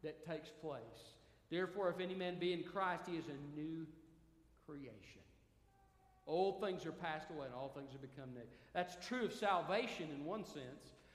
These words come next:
but it's also true of the Christian life as we live in Christ, in his strength, in his power,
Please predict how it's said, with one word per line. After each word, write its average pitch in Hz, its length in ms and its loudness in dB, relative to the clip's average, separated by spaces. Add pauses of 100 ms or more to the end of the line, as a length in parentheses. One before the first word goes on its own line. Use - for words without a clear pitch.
(140)
but 190 80 8
it's 185 160 6
also 240 340 10
true 190 640 4 (520)
of 202 300 10
the 180 80 4
Christian 254 580 0
life 208 480 8
as 185 220 4
we 277 180 -2
live 262 260 6 (140)
in 269 240 2
Christ, 240 600 2 (240)
in 226 160 6
his 330 280 4
strength, 170 400 -4
in 165 160 0
his 415 260 2
power, 156 380 4